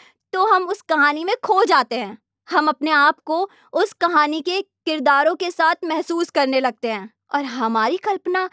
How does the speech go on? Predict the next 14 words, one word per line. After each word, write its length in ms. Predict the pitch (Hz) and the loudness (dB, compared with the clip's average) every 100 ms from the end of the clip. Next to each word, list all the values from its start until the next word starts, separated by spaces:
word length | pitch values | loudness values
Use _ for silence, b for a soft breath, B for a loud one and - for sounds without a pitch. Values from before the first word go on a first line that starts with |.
| B B B | B B B
एक 160 | - 427 - | -8 -6 -4
नई 340 | 247 254 359 | -2 -2 -2
दुनिया 400 | 277 262 254 262 | -2 -2 0 0
में 100 | 330 - | 0 -2
पहुंच 240 | 359 349 233 | 0 0 2
जाती 380 | 240 220 233 | 0 -2 -6
है। 160 | 208 175 _ _ _ _ 269 | -8 -10 _ _ _ _ -6
ये 140 | 302 | -2
हमारी 420 | 330 277 262 277 | 0 2 0 0
creativity 680 | 285 262 262 277 302 277 262 | -4 -6 -4 -2 -2 -4 -4
को 140 | 254 381 | -4 0
बढ़ावा 520 | 311 269 262 269 269 | 2 4 6 6 4
देता 280 | 262 - 220 | 2 2 0
है 200 | 208 | -2